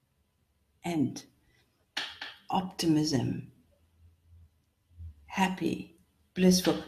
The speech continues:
They're all ranges of different frequencies of energy expressing through the body, which we call emotions.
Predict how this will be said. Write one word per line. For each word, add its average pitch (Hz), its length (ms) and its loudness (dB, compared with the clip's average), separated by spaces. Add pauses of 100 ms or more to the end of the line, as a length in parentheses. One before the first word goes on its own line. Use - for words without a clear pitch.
They're 220 320 10
all 214 720 4 (240)
ranges 190 760 4
of 151 140 -4
different 240 420 6
frequencies 196 800 2
of 165 220 2
energy 185 800 2
expressing 202 680 2
through 185 220 2
the 170 80 2
body, 165 440 2 (120)
which 180 200 2
we 185 200 4
call 180 300 6
emotions. - 920 -2